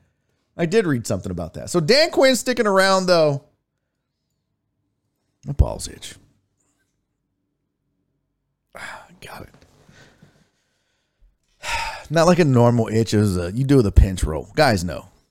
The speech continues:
Chicks don't understand. I had to get a little pinch roll going in there. All right, so there's your sports headlines. That took literally half of the goddamn first hour to, just to get through the sports headlines. But there's a lot in there. Oh, I,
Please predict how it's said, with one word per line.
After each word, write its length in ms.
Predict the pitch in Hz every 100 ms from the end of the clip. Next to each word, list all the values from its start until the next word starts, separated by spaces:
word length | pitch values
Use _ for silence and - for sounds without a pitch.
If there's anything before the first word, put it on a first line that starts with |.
| _ _ _ _ _
Chicks 240 | - 165
don't 220 | - 101
understand. 440 | 87 78 - 50 50 _ _ _ _ _ _ -
I 60 |
had 60 | 120
to 60 |
get 160 | 87 101
a 80 | 85
little 160 | 85
pinch 300 | 76 - 73
roll 160 | - 69
going 260 | - 69 64
in 80 |
there. 160 | 67 65 _ -
All 100 | 185
right, 100 | 131
so 60 |
there's 200 | 165 190
your 40 | 147
sports 300 | - 151 135
headlines. 580 | 147 131 123 120 110 - - - - - - - -
That 160 | 151
took 240 | - 175 -
literally 720 | 123 143 151 147 139 135 123
half 400 | - - 139 139
of 220 | 131 113
the 160 | 107 101 - 127
goddamn 480 | 135 127 120 123
first 320 | 117 127 123 -
hour 340 | 120 120 117
to, 80 | 110
just 240 | 95 123
to 60 | 123
get 160 | 120
through 80 | 110
the 80 | 107
sports 340 | - 120 113
headlines. 300 | 123 117 120
But 100 | 147
there's 140 | 226 311
a 40 |
lot 220 | 311 262
in 100 | 247
there. 140 | 226 220
Oh, 60 |
I, 120 | 220